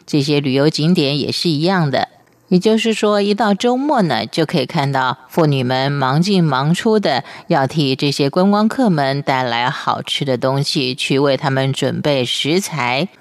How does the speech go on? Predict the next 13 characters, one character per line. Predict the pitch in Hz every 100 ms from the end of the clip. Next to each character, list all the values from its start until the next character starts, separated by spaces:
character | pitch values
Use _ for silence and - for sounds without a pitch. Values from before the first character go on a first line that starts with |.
| - - _
买 | - 170
个 | 156
菜 | 226 - 311 226
需 | 160 -
要 | 175 147
这 | 139
么 | 175 139
大 | 151 131
费 | 127 135
周 | 127 160 160
章 | 175 180
的 | 170
吗？ | 143 127 135